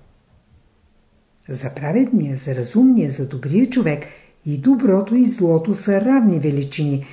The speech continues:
еднакво нужни за развитието и проявата на обществения живот. Като знаете това,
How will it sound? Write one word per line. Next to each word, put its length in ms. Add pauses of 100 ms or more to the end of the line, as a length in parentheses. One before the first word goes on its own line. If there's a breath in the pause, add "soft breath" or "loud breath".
(220 loud breath)
еднакво 600
нужни 540
за 220
развитието 840
и 140
проявата 800 (460 loud breath)
на 200
обществения 840
живот. 380 (2500)
Като 220
знаете 420
това, 320